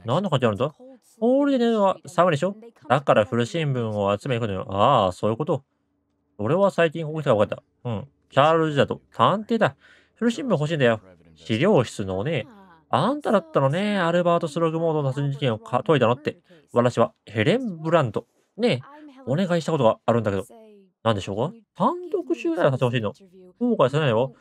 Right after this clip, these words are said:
大木本新聞はここ一帯で一番の新聞だから。あ、そうなんだ。まあ、別に構わんけど。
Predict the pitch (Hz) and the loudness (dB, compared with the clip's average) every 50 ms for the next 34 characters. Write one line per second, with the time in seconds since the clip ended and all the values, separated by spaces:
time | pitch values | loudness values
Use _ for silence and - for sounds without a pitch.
0 | - 214 _ - 254 127 139 156 151 147 160 165 151 - 175 160 139 120 117 110 | -20 -20 _ -8 -4 0 0 0 0 -2 -6 -8 -6 -6 -8 -8 -6 -6 -6 -4
1 | 127 143 147 143 - 110 101 107 107 113 - - 226 254 240 202 190 175 165 170 | -2 -4 -2 0 0 0 2 0 -2 -4 -4 -6 -2 0 2 2 2 2 -2 -4
2 | 147 - - 131 127 120 123 123 117 110 110 104 - - - - - _ _ 262 | -4 -4 -6 -8 -8 -8 -8 -8 -4 -4 -2 -2 -2 -6 -8 -10 -18 _ _ -20
3 | 254 254 269 277 - _ _ _ - 208 208 - - - 147 147 110 101 98 95 | -20 -20 -20 -20 -20 _ _ _ -2 -2 -2 -2 -4 -4 -2 0 0 0 -2 -2
4 | 95 95 95 85 101 101 - - 185 147 - 143 143 143 139 113 - 101 - - | -4 -6 -4 -4 -6 -6 -4 -6 -4 0 0 2 2 2 0 -2 -2 -6 -12 -14